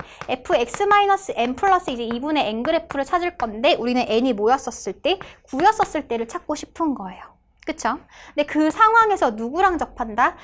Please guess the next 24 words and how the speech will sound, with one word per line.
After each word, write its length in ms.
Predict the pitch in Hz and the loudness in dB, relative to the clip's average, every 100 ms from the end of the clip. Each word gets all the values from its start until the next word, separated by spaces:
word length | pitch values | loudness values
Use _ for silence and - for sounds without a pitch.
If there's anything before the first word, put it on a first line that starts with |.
| - - 247 | -20 -14 -4
우리의 360 | 262 302 311 | 2 4 4
직선 500 | 269 220 - 320 370 - | 0 -8 2 2 2 2
Y는 460 | 220 240 277 277 | 4 4 2 -2
절대값 640 | - 233 233 349 - 294 220 | -2 -2 -2 -4 -2 -2 -2
X 260 | - 269 | -6 -4
빼기 240 | 269 269 - | -4 -4 -6
T 140 | 427 | -2
그래프인데 560 | 427 415 - 285 302 - | 0 -2 -4 0 0 2
오른쪽만 640 | 254 415 415 403 370 320 | 2 2 2 0 2 2
보고 180 | 277 269 | 2 0
있으니까 520 | 254 262 247 - 277 | -2 -8 -6 -2 -2
X가 420 | 247 - 285 262 220 | -4 -4 0 0 0
양수 320 | 208 285 381 | -2 -2 -4
쪽만 280 | 349 311 285 | -4 -2 0
보고 260 | 226 226 | 0 0
있는 260 | 240 240 233 | -2 -4 -4
거죠? 220 | 226 359 - _ _ _ _ | -4 -4 -8 _ _ _ _
그쵸? 280 | 311 - 359 | -4 0 -2
그러니까 300 | - _ - | -4 _ -8
직선 340 | 262 254 294 | -4 0 2
한쪽만 460 | 403 440 466 440 302 | 2 0 2 2 2
보고 200 | 233 220 | 0 0
있는 240 | 220 214 | -2 -6
거예요. 200 | 208 208 | -8 -10